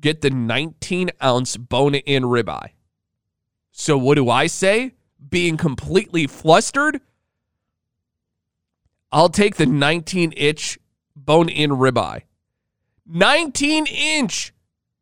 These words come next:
Where the hell was my head at? So if anyone else ordered it at the table, everyone was giving me a hard time. I became the joke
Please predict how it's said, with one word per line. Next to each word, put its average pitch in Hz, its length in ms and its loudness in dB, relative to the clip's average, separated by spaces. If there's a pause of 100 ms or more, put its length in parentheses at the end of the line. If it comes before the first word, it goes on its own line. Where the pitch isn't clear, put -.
(840)
Where 247 320 4
the 277 140 4
hell 285 260 4
was 240 160 4
my 254 240 4
head 160 260 2
at? 101 280 0 (1600)
So 233 280 4
if 175 160 -2
anyone 285 540 2
else 208 320 4
ordered 226 420 6
it 226 140 4
at 190 240 2
the 190 100 0
table, 190 540 2 (1040)
everyone 190 480 4
was 165 180 2
giving 180 240 2
me 165 140 2
a 139 100 4
hard 156 340 0
time. 113 320 -4 (1000)
I 208 140 2
became 196 420 0
the 143 100 0
joke 165 420 2